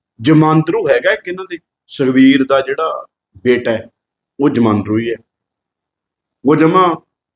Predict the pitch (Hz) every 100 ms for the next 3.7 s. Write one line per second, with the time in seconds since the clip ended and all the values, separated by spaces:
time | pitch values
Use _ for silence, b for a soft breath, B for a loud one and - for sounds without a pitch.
0 | _ _ _ _ _ - 120 127 135 135
1 | 170 123 113 117 123 127 127 117 120 120
2 | _ _ _ - 120 120 117 110 110 107
3 | 101 104 - 101 90 -